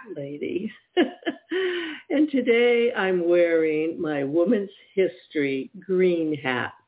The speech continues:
You know, actually, hats are just terrific because then you don't really have to fuss that much with your hair. <laughs> Now, for my listeners, let me ask you a question. Did you know it's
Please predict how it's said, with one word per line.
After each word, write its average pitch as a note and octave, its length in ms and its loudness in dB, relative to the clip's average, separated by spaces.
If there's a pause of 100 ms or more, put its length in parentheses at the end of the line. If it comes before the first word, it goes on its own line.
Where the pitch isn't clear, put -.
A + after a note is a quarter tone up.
(640)
You E3 220 2
know, D3+ 160 2
actually, D#3+ 580 0
hats - 260 -4
are D#3 140 2
just D3 200 -6 (100)
terrific - 500 -6
because D3 360 -6 (120)
then G#3 140 -4
you D#3 160 0
don't D3+ 180 -2
really E3 300 2
have C#3 220 -6
to C#3 200 -6
fuss E3 200 -6 (100)
that C#3 220 -2
much C3+ 200 -4 (140)
with C3+ 180 -6
your B2+ 140 -4
hair. C3+ 500 -4 (320)
<laughs> F4 60 2 (1500)
Now, A#3+ 200 0
for B3+ 120 2
my F3+ 220 0
listeners, D3 640 -6
let F#3 180 0
me A#3 160 2
ask D#3 240 -4 (100)
you D3 420 -4
a F#3+ 80 -8
question. - 680 -8 (840)
Did A3 260 -2
you F4 240 2
know F#3 420 0
it's E3 240 0